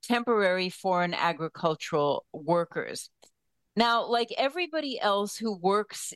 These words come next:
in Canada, they are required to pay into the employment insurance plan. Now, for, if you're employed, you will know that the government takes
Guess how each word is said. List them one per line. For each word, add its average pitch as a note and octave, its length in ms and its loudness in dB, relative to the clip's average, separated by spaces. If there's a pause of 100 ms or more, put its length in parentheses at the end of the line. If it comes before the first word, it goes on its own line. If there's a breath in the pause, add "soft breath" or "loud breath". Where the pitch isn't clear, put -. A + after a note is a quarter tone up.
in G3+ 380 0
Canada, D#3 800 2 (160)
they G#3 160 4
are A#3+ 120 4
required G3+ 580 0
to F3 80 -10 (120)
pay A#3 240 0 (140)
into E3 520 -2
the F#3 220 2
employment E3+ 560 -2
insurance G3+ 540 -2
plan. B2 360 -4
Now, D3 280 0 (420)
for, F3 240 2
if F3+ 140 -2
you're G3 240 2
employed, F3+ 720 0
you F3+ 260 -6
will F3 180 0
know E3 560 2
that D#3+ 300 0
the F3 60 -4
government G3+ 560 0
takes - 500 -4